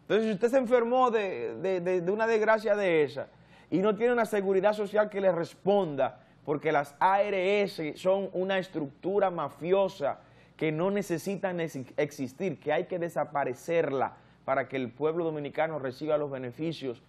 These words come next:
que se están llevando las familias dueñas de estas A R S, igual que las administradoras de fondos de pensiones,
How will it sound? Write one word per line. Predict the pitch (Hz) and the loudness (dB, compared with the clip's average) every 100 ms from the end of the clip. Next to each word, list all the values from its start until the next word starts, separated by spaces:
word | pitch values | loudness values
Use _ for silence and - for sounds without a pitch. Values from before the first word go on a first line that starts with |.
| _ _ - _ | _ _ -20 _
que | - 139 | -8 -6
se | 135 | -6
están | - 160 | -2 -2
llevando | 156 143 160 151 | 0 -2 -2 0
las | 131 | -2
familias | 127 123 151 143 127 | -2 -6 -4 -4 -4
dueñas | 139 147 139 120 - _ _ | -4 -4 -8 -12 -16 _ _
de | 127 | -6
estas | 147 156 147 | -2 -2 0
A | 143 | 0
R | 143 143 | 2 0
S, | 139 - | -4 -6
igual | 135 113 117 143 180 | -8 -4 4 4 4
que | - 135 | -2 -6
las | 123 | -6
administradoras | 120 117 113 113 117 147 151 | -8 -8 -8 -6 -4 -2 -2
de | |
fondos | 135 143 151 156 | -4 -6 -2 0
de | 151 | 0
pensiones, | 151 143 139 123 107 101 | -2 -10 -8 -10 -8 -12